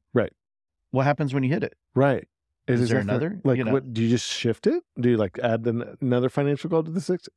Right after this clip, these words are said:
Speaker 1: to the mix? And I don't know that, I think when you get there and you hit that financial goal, then you kinda feel like this little emptiness or this little sh-, struggle to move forward and trying to figure out how to, what to do next.
Speaker 2: Right.
Speaker 1: Right?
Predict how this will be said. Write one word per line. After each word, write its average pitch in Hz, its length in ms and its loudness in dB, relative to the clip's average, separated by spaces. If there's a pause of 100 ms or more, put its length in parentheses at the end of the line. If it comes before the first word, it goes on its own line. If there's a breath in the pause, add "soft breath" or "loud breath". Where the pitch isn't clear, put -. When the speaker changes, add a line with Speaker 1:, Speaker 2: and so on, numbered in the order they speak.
(100)
Speaker 1:
to 151 100 0
the 156 80 0
mix? - 380 -4 (300)
And 147 100 0
I 151 60 2
don't 185 240 0
know 180 160 4
that, 147 180 4 (140)
I 127 80 0
think 190 200 0
when 160 120 2
you 120 100 0
get 147 320 2
there 104 320 0 (100)
and 123 140 0
you 117 60 0
hit 165 180 2
that 117 160 0
financial 110 340 -2
goal, 107 200 2
then 117 180 0
you 117 60 -2
kinda 139 240 -2
feel 143 180 0
like 117 240 2
this 110 200 -4
little 107 180 -2
emptiness 107 540 -4
or 113 340 -2
this 107 240 -2
little 110 160 -2
sh-, - 260 -14 (260)
struggle 104 460 0
to 101 340 -2 (340)
move 120 260 2
forward 113 340 2
and 98 160 -4
trying 107 220 -2
to 101 60 -4
figure 101 280 0
out 92 100 -2
how 107 140 0
to, 95 80 -2
what 98 240 -4
to 101 80 -6
do 92 160 -2
next. 87 360 -8
Speaker 2:
Right. 90 220 -4
Speaker 1:
Right? 117 300 2